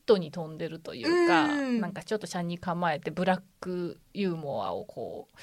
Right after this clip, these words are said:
Speaker 1: ぶちかます感じがすごい木村拓哉さんにぴったりな役。
Speaker 2: いや、ほんとですよ。その、ブラックジョークを、こう、言い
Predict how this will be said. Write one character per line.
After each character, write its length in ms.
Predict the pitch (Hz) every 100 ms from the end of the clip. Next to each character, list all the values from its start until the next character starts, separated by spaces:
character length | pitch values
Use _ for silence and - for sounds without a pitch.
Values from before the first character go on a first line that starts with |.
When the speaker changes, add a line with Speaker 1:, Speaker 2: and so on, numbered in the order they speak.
| - - -
Speaker 1:
ぶ 120 | 175
ち 120 | -
か 160 | 180 180
ま 100 | 175
す 100 | -
感 260 | - 170
じ 160 | 160 170
が 240 | 175 190
す 160 | 190 196
ご 160 | 254 226
い 100 | 175
木 220 | - 190
村 320 | 180 170 170
拓 260 | 185 185 170
哉 100 | 170
さ 180 | 170 156
ん 80 | 160
に 120 | 185
ぴ 120 | -
っ 20 | -
た 140 | 214
り 140 | 185 160
な 200 | - -
役。 140 | 196 165
Speaker 2:
い 20 |
や、 60 | 170
ほ 160 | 190
ん 180 | 190 -
と 80 | 196
で 160 | 190
す 140 | 185 -
よ。 160 | -
そ 120 | - 208
の、 280 | 202 202 -
ブ 140 | 214
ラ 80 | 285
ッ 60 | 370 _ -
ク 140 | 403
ジ 80 | 381
ョ 220 | 427 403
ー 480 | - 214 196 185 -
ク 20 |
を、 280 | 226 202 180
こ 240 | 196 185
う、 20 | -
言 80 |
い 40 | 339